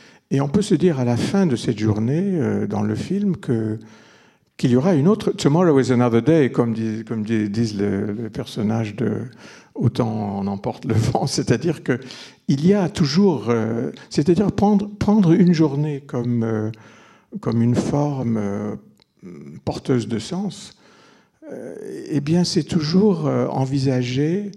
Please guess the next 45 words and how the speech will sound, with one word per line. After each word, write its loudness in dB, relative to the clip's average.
et -10
c'est -8
un, -6
c'est -8
un -4
peu -2
ça, -6
la -6
quotid-, -10
le -4
quotidien, -6
c'est -2
la 2
répétition, -6
mais -4
c'est -4
le, 0
c'est -4
la -2
répétition -2
avec -2
forcément 0
la, -2
une 0
capacité 0
de 2
répétition. -4
Or, 2
pour, 4
donc 0
pour 0
répondre, -2
euh, -10
provisoirement -4
à -4
votre -10
question, -6
oui, 0
dans -2
tous -4
les 0
arts -6
du -6
vingtième -6
siècle, -10